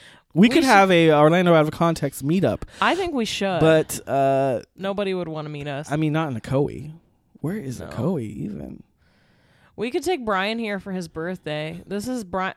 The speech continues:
Speaker 2: this is his favorite restaurant.
Speaker 1: This,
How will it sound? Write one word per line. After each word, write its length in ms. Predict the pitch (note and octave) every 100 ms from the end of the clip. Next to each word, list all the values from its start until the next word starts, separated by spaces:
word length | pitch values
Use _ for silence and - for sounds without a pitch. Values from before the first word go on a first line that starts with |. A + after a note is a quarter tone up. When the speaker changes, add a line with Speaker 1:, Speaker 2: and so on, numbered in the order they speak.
| -
Speaker 2:
this 240 | F#3 G#3
is 120 | B3+ A#3+
his 160 | A3
favorite 360 | - F3 E3+ E3
restaurant. 600 | C#3+ D#3 - D3 G2+ C#2+ _ _ _ _ _ -
Speaker 1:
This, 220 | C#3+